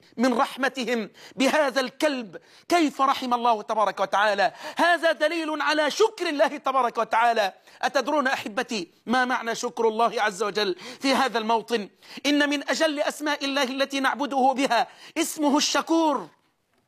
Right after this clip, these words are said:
أتدرون ما معنى الشكور؟ الشكور له معنيان أحبتي في الله. الشكور الذي يعطي النعم الكثيرة، يعطي العطاء الواسع،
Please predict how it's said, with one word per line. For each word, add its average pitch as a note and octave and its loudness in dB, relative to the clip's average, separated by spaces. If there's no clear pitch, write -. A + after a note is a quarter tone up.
أتدرون A#3+ 0
ما A3+ 0
معنى G#3+ -2
الشكور؟ G#3+ -2
الشكور D4 0
له A#3+ 0
معنيان G#3+ 0
أحبتي G3 -6
في G3 -2
الله. F3+ 2
الشكور D#4+ 0
الذي C#4+ 0
يعطي E4 -2
النعم E4 2
الكثيرة، F4+ 2
يعطي E4 4
العطاء E4+ 2
الواسع، E4+ 2